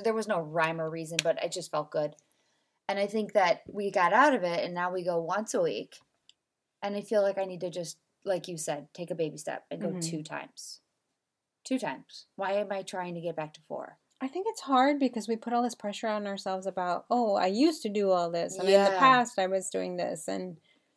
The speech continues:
Speaker 1: Yeah.
Speaker 2: I don't know if that's fair to us.
Speaker 1: No, every time I say "used to," I need to, like, mentally, like, flick myself, like, "Ugh, why am I saying 'used to'?" You know?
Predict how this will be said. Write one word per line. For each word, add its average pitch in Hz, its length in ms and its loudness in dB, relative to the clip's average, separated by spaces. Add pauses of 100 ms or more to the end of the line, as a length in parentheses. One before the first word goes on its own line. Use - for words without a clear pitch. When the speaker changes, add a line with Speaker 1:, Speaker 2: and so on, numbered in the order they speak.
(880)
Speaker 1:
Yeah. 190 200 -8
Speaker 2:
I 262 80 2
don't 285 120 -2
know 349 80 -2
if 339 80 -10
that's 233 260 -2
fair 220 300 -4
to 185 140 -8
us. - 420 -10 (720)
Speaker 1:
No, 175 220 -8
every 190 160 -6
time 254 200 -4
I 233 60 -4
say 202 200 -6
"used 170 440 -8
to," 143 200 -8
I 165 120 -4
need 170 200 -8
to, 165 120 -4
like, 151 340 -10 (340)
mentally, 165 540 -8
like, 151 300 -8 (360)
flick 165 240 -10
myself, 151 520 -8
like, - 160 -14 (160)
"Ugh, 247 380 -4 (200)
why 202 160 -4
am 220 80 -4
I 214 80 -4
saying 208 300 -6
'used 196 280 -8
to'?" - 220 -12 (760)
You 180 120 -8
know? 175 260 -8